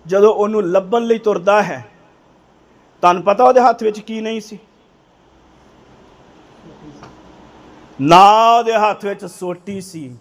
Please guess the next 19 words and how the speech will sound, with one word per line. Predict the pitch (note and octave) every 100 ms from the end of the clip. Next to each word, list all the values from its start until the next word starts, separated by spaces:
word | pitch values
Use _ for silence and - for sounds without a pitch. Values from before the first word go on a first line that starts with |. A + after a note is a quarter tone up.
| _ _ _ _ _ _ _ _ _ -
ਨਾ | D3 F3 F3+ F3+ F3+
ਉਹਦੇ | F3+ E3+
ਹੱਥ | D#3+ -
ਵਿੱਚ | D#3+ C#3+ - C#3 A#2 - - _ _ _ -
ਲਾਠੀ | C#3 D3 D3 D#3 C#3
ਸੀ। | - A#2+ - - _ _ _ -
ਉਹ | F3 G3
ਭੇਡ | G3 F#3 F3+
ਇਹਦੀ | - G3 F#3 G3+
ਵਜ੍ਹਾ | F#3+ F#3
ਨਹੀਂ | F3 D#3+
ਗਈ | C#3+
ਸੀ, | B2+ - - _ - - _ _ _ - _ _ _ _ _ _
ਕਾਨੂੰਨ | F#3+ F#3 F#3 F#3+
ਦੀ | G3
ਵਜ੍ਹਾ | G3 G3 G3+
ਨਹੀਂ | G3 F3+
ਗਈ | E3 D3+
ਸੀ। | -